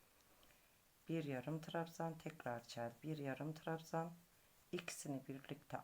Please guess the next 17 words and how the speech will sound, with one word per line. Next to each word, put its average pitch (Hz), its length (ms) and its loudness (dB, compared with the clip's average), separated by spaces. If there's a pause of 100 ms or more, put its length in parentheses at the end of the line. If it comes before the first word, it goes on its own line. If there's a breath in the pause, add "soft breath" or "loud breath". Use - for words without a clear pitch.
(140)
al 156 300 8 (560)
ve 160 240 0
tamam. 131 340 -2 (720 loud breath)
Bu, 196 120 -4 (760 loud breath)
bu 240 100 10
sırayı 160 380 6
tamamen 165 680 8
böyle 185 600 6 (260)
yapıyoruz. 175 880 2 (680 loud breath)
Şu - 200 -2
sıra 180 340 6
başına 156 580 4 (200)
devam 170 360 10
edelim. 185 360 4
Bu 196 120 6
üst - 180 2
sıraya 156 640 6